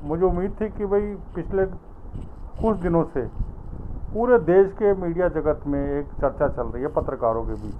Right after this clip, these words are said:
में, कुछ दिनों से, शायद करीब एक महीने से,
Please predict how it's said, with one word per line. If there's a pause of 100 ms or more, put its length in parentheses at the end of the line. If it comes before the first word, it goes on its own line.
में, (200)
कुछ
दिनों
से, (800)
शायद
करीब
एक
महीने
से,